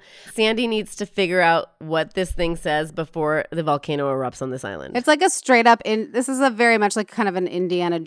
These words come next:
Speaker 2: Jones type movie slash, I can't think of it, but, you know,
Speaker 1: Yeah, a-,
Speaker 2: you know,
Speaker 1: action
Speaker 2: other
Speaker 1: adventure,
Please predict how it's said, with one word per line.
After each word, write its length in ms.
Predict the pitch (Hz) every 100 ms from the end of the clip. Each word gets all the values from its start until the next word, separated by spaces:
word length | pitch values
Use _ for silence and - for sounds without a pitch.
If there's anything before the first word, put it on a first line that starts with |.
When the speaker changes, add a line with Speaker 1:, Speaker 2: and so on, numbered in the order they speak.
| 170 170
Speaker 2:
Jones 560 | 165 165 165 160 160 - _ _ _ _ _ _ _ _ -
type 360 | 185 190 170 -
movie 480 | 196 180 180 170 170
slash, 680 | - 175 160 160 - - _ _ _ _ _ _ -
I 60 | 190
can't 260 | 196 151
think 120 | 170 165
of 100 | 160
it, 220 | 160 151
but, 280 | 180 165 -
you 60 | 196
know, 320 | 170 165 - _
Speaker 1:
Yeah, 300 | 440 - 196
a-, 20 | 320
Speaker 2:
you 60 |
know, 80 | 285
Speaker 1:
action 220 | 294 226
Speaker 2:
other 60 | 220
Speaker 1:
adventure, 320 | 196 226 -